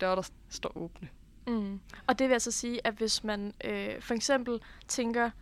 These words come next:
Speaker 2: man går helt vildt meget op i biologi, man elsker bare biologi i, i folkeskolen, og man vil gerne for eksempel læse biologi på universitetet, måske har man den drøm, jamen hvis man så får en dårlig karakter i idræt, så kan det faktisk påvirke, at man ikke kan komme ind på gymnasiet for eksempel.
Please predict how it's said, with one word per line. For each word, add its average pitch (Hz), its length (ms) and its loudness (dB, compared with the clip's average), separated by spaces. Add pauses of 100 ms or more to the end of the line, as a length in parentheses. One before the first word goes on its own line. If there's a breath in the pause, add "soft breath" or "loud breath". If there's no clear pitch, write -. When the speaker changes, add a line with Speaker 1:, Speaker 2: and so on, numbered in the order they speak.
(120)
Speaker 2:
man 220 180 2
går 240 80 0
helt 233 140 0
vildt 214 120 -4
meget 196 200 2
op 202 180 2
i 220 60 -2
biologi, 240 580 0
man 185 80 -4
elsker 202 320 -4
bare 190 140 -2
biologi 196 360 -4
i, 202 380 -8
i 208 60 -10
folkeskolen, 247 640 -2
og 220 100 -2
man 202 160 -2
vil 202 80 -4
gerne 202 240 -4
for 214 80 -12
eksempel 208 340 -6 (320 loud breath)
læse 208 320 2
biologi 208 440 0
på - 120 -10
universitetet, 269 800 -2
måske 233 300 -2
har 220 120 -2
man 202 140 -4
den 247 240 -2
drøm, 226 280 2 (420 loud breath)
jamen 220 240 0 (100)
hvis 240 180 2
man 226 120 0
så 247 160 0
får 226 340 2
en 208 140 -4
dårlig 214 360 0
karakter 214 440 -4 (100)
i 226 120 -8
idræt, - 400 -2
så - 140 -4
kan 233 120 -4
det - 80 -12
faktisk - 420 -4
påvirke, 226 520 -2 (320 soft breath)
at 220 100 6
man 202 340 -2
ikke 254 140 0
kan 247 120 -4
komme 208 200 -2
ind 208 80 -4
på 208 80 -8
gymnasiet 220 460 -2
for 196 60 -10
eksempel. - 360 -8